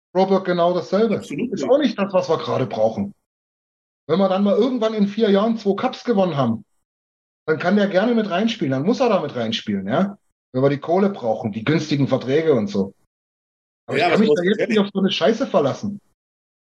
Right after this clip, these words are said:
Speaker 2: Du müsstest mit einem jungen Spieler wie Bouchard an seinen, an seinen Stärken festhalten und mit ihm an seinen Schwächen arbeiten. Und keine Ahnung warum, aber das passiert nicht.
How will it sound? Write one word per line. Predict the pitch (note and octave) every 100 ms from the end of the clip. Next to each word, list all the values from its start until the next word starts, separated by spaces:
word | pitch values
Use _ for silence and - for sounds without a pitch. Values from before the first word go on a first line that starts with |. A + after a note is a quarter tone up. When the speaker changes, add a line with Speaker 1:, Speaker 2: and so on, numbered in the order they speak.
| _ _ _
Speaker 2:
Du | C#3+
müsstest | D3 G3+ G3+ F#3+ -
mit | D#3 D3+
einem | D3
jungen | E3 A3+
Spieler | G#3+ A3 F#3+
wie | F#3+
Bouchard | G3 F#3+ D3+ A#2 A#2+ - _ _
an | B2+ C3+
seinen, | D#3+ D#3 D#3+ - -
an | C#3
seinen | D#3 C#3+ C#3
Stärken | - D3 D3 C#3+
festhalten | - D#3 - F#3+ F#3 F#3 A3 G#3+ - _ _ _ _ _ _ _ -
und | D3 - - _ _ _ _
mit | C#3+ D3 D3
ihm | G3+ -
an | D3+
seinen | C#3+ D3+ D3+
Schwächen | C#3+ C#3 E3+ - E3+
arbeiten. | C#3 C#3+ - - - - _ _ _ _ _ _ _ _ _
Und | D#3+ D#3
keine | - F3 F3+
Ahnung | E3+ G#3 E3+
warum, | E3+ A3
aber | C#3+ B2+
das | C3
passiert | - D3 D#3+ C#3+
nicht. | G#2+ -